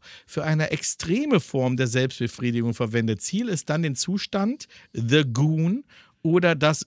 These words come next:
Goon Hole zu erreichen. Jetzt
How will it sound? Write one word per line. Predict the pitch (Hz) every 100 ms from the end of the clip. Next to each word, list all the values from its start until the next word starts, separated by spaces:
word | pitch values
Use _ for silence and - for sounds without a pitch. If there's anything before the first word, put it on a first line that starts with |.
| 135
Goon | 120 165 180 185 147
Hole | 156 208 220 - 247 - _
zu | - 214 160
erreichen. | 156 175 170 202 - 175 110 139 - -
Jetzt | - 196 190 -